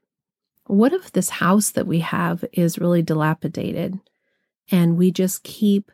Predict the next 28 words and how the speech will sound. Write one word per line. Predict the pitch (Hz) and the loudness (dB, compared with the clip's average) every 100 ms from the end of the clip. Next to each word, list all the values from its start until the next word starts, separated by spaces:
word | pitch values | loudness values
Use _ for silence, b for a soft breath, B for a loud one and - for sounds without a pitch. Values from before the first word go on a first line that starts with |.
| _ | _
putting | - 220 202 185 185 185 | -2 2 4 2 0 -2
new | - 208 208 220 | 2 4 6 4
window | 202 196 196 180 | 4 4 2 0
treatments | - 170 196 190 - | -2 -6 -4 -6 -6
on | 175 175 | -6 -6
the | 175 | -2
windows | 180 175 208 - 202 - | 0 0 -2 -8 -12 -4
instead | 185 175 - 175 170 170 - | 0 0 -2 -2 0 -2 -2
of | 175 165 165 - _ _ _ _ _ | -2 -2 -4 -10 _ _ _ _ _
taking | - 269 285 | -2 2 2
the | 269 | 2
house | 214 190 196 | 4 2 0
down | 160 147 160 | -2 -4 -4
to | - | -6
the | 175 | -4
bare | 170 160 | -2 -2
bones, | 165 - 107 - - - _ _ _ _ | -2 -6 -6 -6 -8 -12 _ _ _ _
rebuilding | 180 170 190 254 277 208 190 185 170 | -2 2 4 4 4 2 2 2 0
a | |
house | 175 - 185 - - _ | -2 -6 -6 -8 -10 _
that | 185 160 - | -2 -2 0
is | 165 | -2
structurally | - - 165 - 165 170 | -2 -2 -2 -2 -2 0
sound, | 165 - - 113 190 - _ _ _ _ | 0 -4 -6 -6 -8 -10 _ _ _ _
structurally | - - 202 - 214 202 | -4 2 2 2 2 2
sound | - 165 156 160 - | 2 2 2 0 0
on | 160 160 | 0 0
faith | - - 170 - - | -2 0 2 0 -6